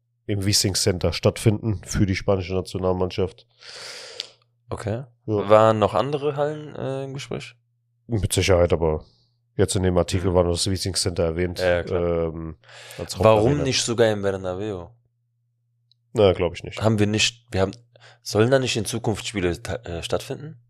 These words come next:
Speaker 1: Sollen, aber
Speaker 2: Boah, stell
Speaker 1: wahrscheinlich nur N B A oder sowas und nicht
Speaker 2: Boah, aber
Speaker 1: normale.
Speaker 2: stell dir mal vor, zu so einer, zu so einem Turnier,
Speaker 1: Ja.
Speaker 2: das Bernabéu. Boah!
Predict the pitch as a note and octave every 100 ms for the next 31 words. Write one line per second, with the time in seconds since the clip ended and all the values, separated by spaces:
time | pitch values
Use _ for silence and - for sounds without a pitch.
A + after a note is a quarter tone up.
0 | _ _ A2+ G2 F2+ F#2 F2+ E2+ F2+ G2
1 | F2 E2+ E2 - _ _ _ _ - -
2 | G#2+ G#2 A2+ G2+ F#2+ G2 F#2+ F#2+ F#2 F#2
3 | F#2+ F2+ E2 E2+ E2+ E2+ F2 D#2+ - -
4 | - F2+ G2 F#2 E2 E2 E2 A2+ A2+ G2+
5 | G#2+ G#2 - F#2+ F#2+ F#2+ F#2 - - -
6 | G2 G2+ A2+ G2 - G#2+ G#2 A2 A#2 _
7 | _ - F2 E2+ G2+ F#2 F2+ G2 A2 G#2+
8 | A2+ _ _ _ _ _ - - - -
9 | - - - - - -